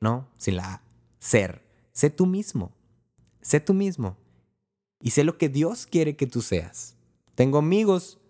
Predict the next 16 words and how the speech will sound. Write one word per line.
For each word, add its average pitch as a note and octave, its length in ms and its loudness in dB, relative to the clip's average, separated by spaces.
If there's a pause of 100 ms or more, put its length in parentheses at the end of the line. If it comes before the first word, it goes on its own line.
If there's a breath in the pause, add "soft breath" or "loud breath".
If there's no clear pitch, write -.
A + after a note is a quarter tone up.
(300)
muy D3+ 160 6
buenos D3 380 0
en C3+ 100 0
un C#3+ 100 0
grupo, C#3 460 0 (300)
se - 160 0
llama A2 260 2
M B2 160 0
S C3 140 -2
U, C#3+ 260 -2
y B2+ 80 -2
sé D#3 200 0
que F#3+ 140 2
estos, - 540 -4
estos - 380 -4
jóvenes, C#3 500 2